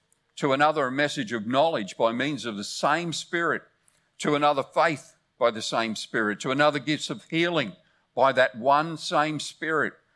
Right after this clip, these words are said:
To another, miraculous powers. To another, prophecy. To another,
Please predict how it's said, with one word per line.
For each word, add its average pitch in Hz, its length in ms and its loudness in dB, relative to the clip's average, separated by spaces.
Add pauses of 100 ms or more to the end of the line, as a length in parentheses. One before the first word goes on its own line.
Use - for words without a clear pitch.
(320)
To 156 180 2
another, 147 320 4
miraculous 139 640 0
powers. 131 680 0
To 135 100 -2
another, 127 260 2
prophecy. 135 680 -2 (460)
To 151 180 2
another, 131 440 4